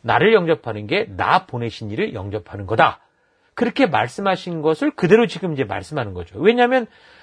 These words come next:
어, 이 바울이 뭐 예수님을 핍박한 적은 없으니까, 직접적으로. 그런데 지금 예수님은 그렇게 말씀을 하는 겁니다. 그러니까 예수 믿는 사람을 핍박하는 사울은 곧 누구예요? 예수님을 핍박하는 사람이 된 거죠.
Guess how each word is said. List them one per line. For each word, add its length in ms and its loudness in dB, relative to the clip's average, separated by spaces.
어, 200 -4
이 160 2
바울이 540 4
뭐 260 2
예수님을 480 -2
핍박한 440 -6
적은 180 0
없으니까, 840 -12
직접적으로. 760 -2
그런데 260 4
지금 260 -2
예수님은 500 0
그렇게 280 -4
말씀을 460 -4
하는 240 -8
겁니다. 380 -16
그러니까 340 4
예수 320 0
믿는 220 -4
사람을 340 0
핍박하는 640 -2
사울은 320 -2
곧 300 2
누구예요? 460 -2
예수님을 560 0
핍박하는 600 -8
사람이 380 -10
된 200 -10
거죠. 240 -14